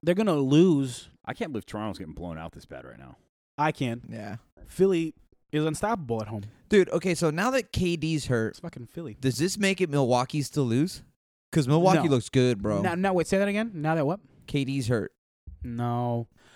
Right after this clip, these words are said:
Speaker 1: I don't
Speaker 2: Dude,
Speaker 1: think it makes
Speaker 2: Siakam,
Speaker 1: Mil-,
Speaker 2: are you kidding me?
Speaker 1: I
Speaker 2: Make
Speaker 1: don't,
Speaker 2: the fucking layup,
Speaker 1: I don't
Speaker 2: dude.
Speaker 1: think it makes it Milwaukee's to lose. I think, I think what you do, I think it just evens the playing field a little bit. I think that it's not a foregone conclusion, obviously.
Speaker 3: Yeah.
Speaker 1: How can it be?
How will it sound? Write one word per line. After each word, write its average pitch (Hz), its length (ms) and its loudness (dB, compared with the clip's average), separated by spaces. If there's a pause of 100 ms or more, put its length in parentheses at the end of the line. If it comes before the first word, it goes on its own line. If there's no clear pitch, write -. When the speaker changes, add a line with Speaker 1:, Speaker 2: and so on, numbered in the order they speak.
(180)
Speaker 1:
I 269 120 0
don't 285 100 4
Speaker 2:
Dude, 190 100 0
Speaker 1:
think 220 100 0
it 185 80 0
makes 151 200 2
Speaker 2:
Siakam, 143 40 -2
Speaker 1:
Mil-, 143 140 2
Speaker 2:
are 123 40 -2
you 147 120 -6
kidding 139 240 -6
me? 160 100 -6
Speaker 1:
I 220 80 0
Speaker 2:
Make 262 140 0
Speaker 1:
don't, 123 120 -8
Speaker 2:
the - 80 -20
fucking 135 280 -6
layup, 113 220 -4
Speaker 1:
I 98 120 -2
don't 294 120 2
Speaker 2:
dude. - 80 -4
Speaker 1:
think 254 160 -4
it 156 60 -4
makes 151 280 -4
it 143 80 -6
Milwaukee's 127 680 -6
to - 140 -6
lose. 120 340 0
I 131 100 -6
think, 185 380 -4
I 147 120 -4
think - 500 -4
what 160 160 -8
you 127 160 -10 (100)
do, - 100 -16
I 139 100 -2
think - 220 -8
it 175 60 -6
just 139 240 -10 (160)
evens 147 480 -10
the 117 80 -10
playing 113 360 -8
field 110 180 -6
a - 20 -6
little 104 180 -8
bit. - 240 -14 (480)
I 143 120 -2
think 180 320 -2
that 151 120 2
it's - 160 -6
not 147 200 2
a 127 40 -2
foregone 135 440 -2
conclusion, 123 560 -2
obviously. 151 440 0
Speaker 3:
Yeah. 131 100 4
Speaker 1:
How 127 80 -2
can 120 280 -6
it 135 80 -6
be? 165 220 -2